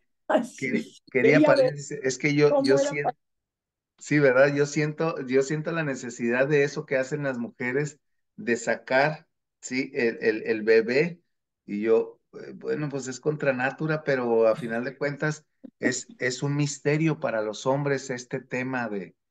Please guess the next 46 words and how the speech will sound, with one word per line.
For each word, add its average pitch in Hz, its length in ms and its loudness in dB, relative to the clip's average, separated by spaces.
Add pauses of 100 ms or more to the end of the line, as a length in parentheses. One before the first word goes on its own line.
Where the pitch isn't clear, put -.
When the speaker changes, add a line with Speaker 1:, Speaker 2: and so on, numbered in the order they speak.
(420)
Speaker 2:
de 302 140 -2
Speaker 1:
Fíjate, - 140 -2
y 277 160 6
Speaker 2:
cargar - 0 -
Speaker 1:
como 330 300 4
Speaker 2:
un" - 20 -4
Speaker 1:
teníamos 381 580 4
tiempo, 415 400 4
yo 392 120 2
me 392 80 2
acuerdo 370 420 0
que 359 120 -6
dije, 311 320 -2
"Claro 392 220 0 (420)
que 392 140 -2
lo 330 320 -4 (160)
puedes 359 380 0
Speaker 2:
Sí, 247 220 2
sí, 262 200 -2
sí. 233 140 -6
Speaker 1:
probarlo". 196 200 -4 (460)
Y, 214 260 0
Speaker 2:
<laughs> 156 80 4
Sí, - 500 0
Speaker 1:
y, - 60 -4
Speaker 2:
sí, - 240 -2
Speaker 1:
y - 0 -
Speaker 2:
a 233 60 6
Speaker 1:
fue 320 120 6
Speaker 2:
ver 381 40 8
Speaker 1:
un 403 60 8
Speaker 2:
qué 494 120 8
sucede. 349 560 6
Speaker 1:
experimento 349 180 4
muy 359 240 8
interesante 302 800 4
para 247 280 4
él 262 300 8
y 285 140 2
creo 240 220 -2
que - 80 -14
para 240 280 -2
Speaker 2:
Ajá. - 40 -12
Speaker 1:
todos, 247 460 0
¿no? 220 140 -8
¿Ah? 233 220 -6